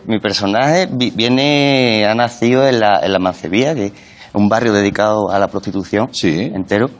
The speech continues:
Speaker 1: Ha nacido, se ha criado con las prostitutas y trabaja como mandil, lo más bajo, quitando la mierda de, eh, llevando los mandados, lo peor, lo peor.
Speaker 2: Sí, sí, sí, sí.
Speaker 1: Y se le presenta una oportunidad y ve en la Garduña como un medio para conseguir su sueño, que es comprar la, las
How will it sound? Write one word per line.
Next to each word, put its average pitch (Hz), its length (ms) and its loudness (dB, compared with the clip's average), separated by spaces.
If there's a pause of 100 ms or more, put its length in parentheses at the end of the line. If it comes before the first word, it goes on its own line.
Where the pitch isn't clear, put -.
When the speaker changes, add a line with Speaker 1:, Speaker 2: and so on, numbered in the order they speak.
(200)
Speaker 1:
Ha 98 120 -2
nacido, 117 480 2
se 113 80 -2
ha 101 40 -2
criado 98 600 2
con 95 100 -2
las 87 100 -2
prostitutas 107 540 -2
y 120 60 0
trabaja 107 340 -2
como 104 220 -2
mandil, 95 320 0
lo 87 80 -4
más 92 120 0
bajo, 98 180 -2
quitando 92 760 0
la 90 80 0
mierda 98 540 0
de, 95 480 2
eh, - 180 -4 (140)
llevando 98 260 0
los 92 80 0
mandados, 95 300 0
lo 87 80 0
peor, 92 260 0
lo 80 80 -6
peor. 87 220 -2 (180)
Speaker 2:
Sí, 110 160 -2
sí, 104 160 -4
sí, 95 160 -8
sí. 120 120 0
Speaker 1:
Y 107 40 2
se 101 140 0
le 98 80 0
presenta 95 340 -2
una 107 80 0
oportunidad 104 480 0
y 113 120 2
ve 107 260 0
en 107 100 2
la 110 100 2
Garduña 110 540 0
como 95 320 0 (100)
un 101 280 0
medio 107 400 0 (160)
para 98 200 0
conseguir 95 380 -4
su 98 140 -4
sueño, 107 380 -2
que - 80 -16
es - 60 -14
comprar 101 360 -2
la, 82 220 -2
las 82 200 -4